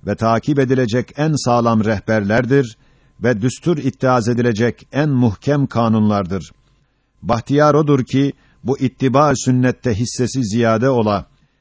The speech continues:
sünnete ittiba etmeyen, tembellik eder ise, hasaret-i azime, ehemmiyetsiz görür ise, cinayet-i azime, tekzibini işmam eden tenkit ise,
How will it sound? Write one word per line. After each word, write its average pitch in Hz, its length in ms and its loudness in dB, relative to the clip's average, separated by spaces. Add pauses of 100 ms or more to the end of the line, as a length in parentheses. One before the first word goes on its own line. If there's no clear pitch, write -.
sünnete 131 540 0
ittiba 139 460 0
etmeyen, 131 600 2 (340)
tembellik 131 560 -2
eder 135 240 0
ise, 123 500 -2 (260)
hasaret-i 131 640 -2
azime, 113 580 0 (840)
ehemmiyetsiz 131 840 0
görür 135 280 2
ise, 123 420 -2 (320)
cinayet-i 127 580 0
azime, 117 640 0 (440)
tekzibini 120 640 -2
işmam 135 500 0
eden 123 360 0
tenkit 120 460 -2
ise, 123 400 -2